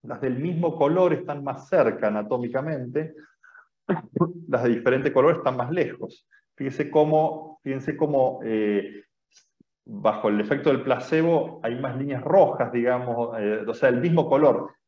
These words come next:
la, la conexión es más local, ¿sí? Ahora, bajo el efecto de la psilocibina, se generan conexiones más a largo, a la-, a larga distancia, ¿sí? Es como que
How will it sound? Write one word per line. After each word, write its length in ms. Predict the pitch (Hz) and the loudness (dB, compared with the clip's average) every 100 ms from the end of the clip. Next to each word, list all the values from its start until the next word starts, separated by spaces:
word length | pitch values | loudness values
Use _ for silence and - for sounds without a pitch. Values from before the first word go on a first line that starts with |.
| _ | _
la, 160 | 113 107 | -4 -2
la 140 | 113 113 | -2 -2
conexión 400 | 117 120 - 151 | -4 -4 -4 -6
es 80 | |
más 140 | 139 127 | -6 -4
local, 680 | 127 - 127 98 87 82 - _ | -2 0 2 2 0 -6 -12 _
¿sí? 360 | - 107 147 - - _ | -10 -8 -8 -14 -20 _
Ahora, 220 | 131 131 | 2 4
bajo 240 | 127 123 123 | 4 4 0
el 60 | |
efecto 380 | 123 - 151 - | 0 -4 -6 -2
de 60 | 165 | 0
la 100 | 139 | -2
psilocibina, 920 | - 139 139 147 170 175 120 120 147 - _ _ | -4 -6 -6 -6 -6 -6 -6 -8 -10 -16 _ _
se 200 | - 120 | -12 -8
generan 300 | 135 160 160 | -6 -6 -4
conexiones 460 | 139 127 - 151 | -6 -8 -8 -10
más 140 | 139 156 | -8 -8
a 40 | |
largo, 480 | 147 156 143 143 - | -6 -4 -6 -6 -6
a 60 | |
la-, 260 | 117 135 - | -2 -2 -4
a 80 | 104 | -4
larga 440 | 127 156 147 131 117 | 0 0 0 -2 -6
distancia, 680 | - - 95 90 90 - - _ _ | -10 -6 -6 -6 -16 -18 -20 _ _
¿sí? 120 | - | -12
Es 80 | 135 | -10
como 200 | 139 113 | -10 -8
que 340 | 117 117 - | -8 -10 -16